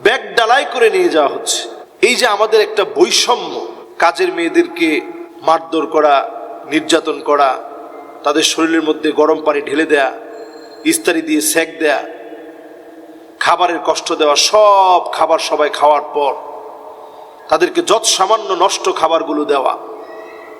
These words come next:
ইসলাম কি বলে? এটা মারাত্মক জুলম। নবী করিম সাল্লাল্লাহু আলাইহি ওয়াসাল্লাম মানুষের অধিকারের ব্যাপারে এতটাই সচেতন ছিলেন।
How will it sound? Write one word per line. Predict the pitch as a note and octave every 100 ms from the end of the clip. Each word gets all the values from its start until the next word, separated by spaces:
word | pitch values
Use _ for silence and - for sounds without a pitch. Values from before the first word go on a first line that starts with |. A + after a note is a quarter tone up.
| - - - - -
ইসলাম | F3+ - G3 E3+ -
কি | E3
বলে? | C#3 B2+ - - - - -
এটা | -
মারাত্মক | - A#3 D4 - - G#3+ -
জুলম। | A#3+ B3+ A#2 - - - - - - - - - - - - - - F3+
নবী | B3 D#4
করিম | D#4+ D4+ C4+
সাল্লাল্লাহু | - B3 A#3+ A#3 G#3 G#3 F#3+ F#3+
আলাইহি | F#3 F3+
ওয়াসাল্লাম | E3+ - G3 F3 D3+ - - - - - - - - - - - - - - - - -
মানুষের | D#3+ E4 - A#3+
অধিকারের | G#3 G#3 G#3 A#3 A3+
ব্যাপারে | G#3 G3 - E3
এতটাই | F3+ G3+ A#3+ C4+ D4
সচেতন | - G3+ G#3+ F#3+ F3
ছিলেন। | - F#3+ D#3+